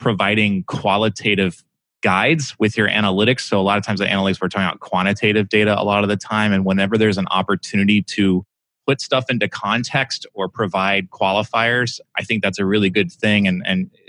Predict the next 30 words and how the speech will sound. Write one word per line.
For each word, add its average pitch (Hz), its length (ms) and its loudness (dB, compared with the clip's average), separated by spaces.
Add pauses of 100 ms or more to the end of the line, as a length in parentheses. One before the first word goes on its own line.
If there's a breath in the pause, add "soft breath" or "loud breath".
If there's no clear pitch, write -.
you 110 200 -6
guys, 117 220 2
looks 110 160 -2
like 98 160 -2
you've 95 140 -2
done 101 160 0
some 95 180 -4
really 95 240 2
nice 92 360 0
things 101 300 -2
here. 92 300 0
I, 90 320 -2
I'll 117 160 2 (160)
paraphrase 117 480 2
it 107 80 0
and 107 80 -2
then 104 80 2
you 110 140 2
can 110 120 -2
jump 104 280 0
in 101 80 0
and 92 220 -2
maybe 98 200 0
give 101 140 0
us 92 100 0
some 92 140 -8
backstory 92 600 -2
on 92 140 -2
it. 90 160 -6
But 92 220 0